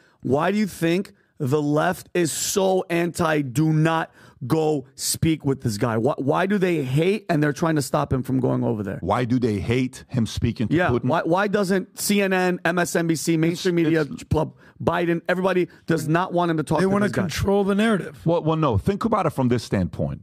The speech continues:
Speaker 2: Think about it from this standpoint. Uh, Obama went and hung out with, uh, uh, uh, uh, was it Cha-, who was, who was he with in Cuba? Was it Chavez that he went to a baseball game with?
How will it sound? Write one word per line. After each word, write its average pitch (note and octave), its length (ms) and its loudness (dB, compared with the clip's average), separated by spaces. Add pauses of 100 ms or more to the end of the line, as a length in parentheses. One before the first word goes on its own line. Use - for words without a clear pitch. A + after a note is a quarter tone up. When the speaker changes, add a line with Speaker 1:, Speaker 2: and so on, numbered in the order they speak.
Speaker 2:
Think D3 140 0
about C3 160 2
it A#2+ 40 -2
from A2+ 140 0
this G#2+ 140 0
standpoint. D#2+ 480 -6 (460)
Uh, A#2+ 160 2 (200)
Obama A#2 760 0
went C3 240 0
and C#3 100 0
hung A#2+ 380 0
out G2 420 0
with, G#2 640 0
uh, - 40 -4 (140)
uh, G2 100 -2
uh, F#2+ 560 0 (100)
uh, G2 140 0
was G2+ 200 -2
it G2+ 120 -2
Cha-, A2+ 280 -2
who B2+ 120 0
was, E3 220 0
who C3 100 0
was C#3 220 0
he C3+ 40 2
with B2+ 180 2
in A2 120 0
Cuba? G2+ 420 0
Was G#2 160 0
it A#2+ 100 0
Chavez F#3 580 -2 (260)
that C#3 100 0
he D3+ 60 2
went D3+ 160 0
to C#3 100 -2
a A2+ 40 0
baseball D3 440 0
game D#3 220 0
with? F3 260 0